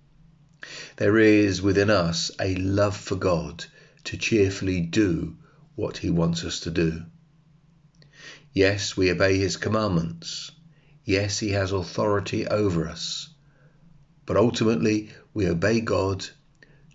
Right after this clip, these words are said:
do what he would have us do, because we love him, we delight in him, we desire to please him. And even all of that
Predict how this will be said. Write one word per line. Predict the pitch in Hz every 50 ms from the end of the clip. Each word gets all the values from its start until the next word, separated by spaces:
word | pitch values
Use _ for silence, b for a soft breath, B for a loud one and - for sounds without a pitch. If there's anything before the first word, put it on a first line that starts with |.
| _ -
do | - 110 110 113
what | 110 110 107 107 -
he | 110 104 98
would | 98 98 82
have | 87 - 113 117 107 110
us | 104 - -
do, | - 104 95 90 87 85 85 B B B B B B
because | - 101 95 - - 95 85
we | 85 85 85
love | 92 110 113 110 -
him, | 120 110 107 107 107 - - - - - _ _ _ - - -
we | 107 92 82
delight | 85 87 87 95 101 104 104 101 -
in | 101 98
him, | 98 101 98 98 98 98 b b b b b b b b b _ _ _ _ - -
we | - 87 85
desire | 87 85 82 82 95 95 95 95 95 92 92 92 92 - -
to | - -
please | 82 - - 92 90 87 82 -
him. | - 82 78 78 78 85 - _ _ - _ _ _ _ _ _ _ _ _ _ _ _ _ _ _ _ _ _ _ -
And | 90 90 92 95
even | 117 131 139 135 127 117 120 113
all | 117 117 117 117 117 117 113 113
of | 107 -
that | - 85 82 82 82 85 85 - - -